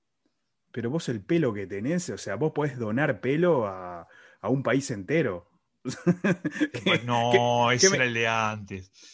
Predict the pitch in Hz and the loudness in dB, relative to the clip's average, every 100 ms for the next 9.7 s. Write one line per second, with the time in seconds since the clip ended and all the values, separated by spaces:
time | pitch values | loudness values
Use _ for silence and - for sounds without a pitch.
0 | - 131 156 123 120 117 113 117 113 123 | -6 2 4 4 2 0 -2 -10 -2 0
1 | 117 110 120 190 - 120 107 95 95 98 | 2 2 4 4 2 -2 0 -4 -6 -6
2 | 110 98 95 101 107 117 123 - _ - | -6 -4 -2 -4 -6 -10 -14 -16 _ -8
3 | 120 - 120 127 156 170 - 135 120 98 | -8 -8 -4 -2 -2 -4 -4 -6 -6 -10
4 | _ _ _ _ - 139 135 131 160 139 | _ _ _ _ -4 -2 -2 -4 -2 -4
5 | 95 _ _ _ _ - - - _ _ | -4 _ _ _ _ -20 -20 -20 _ _
6 | _ _ _ _ - 131 123 123 101 113 | _ _ _ _ 0 4 6 6 4 -2
7 | 117 113 180 170 107 117 143 127 107 151 | -2 2 2 2 0 -4 -2 0 0 2
8 | 151 110 135 170 156 123 123 110 131 143 | 2 2 2 4 4 2 -2 0 0 0
9 | 123 113 104 104 - 117 | 0 0 -2 -6 -6 -6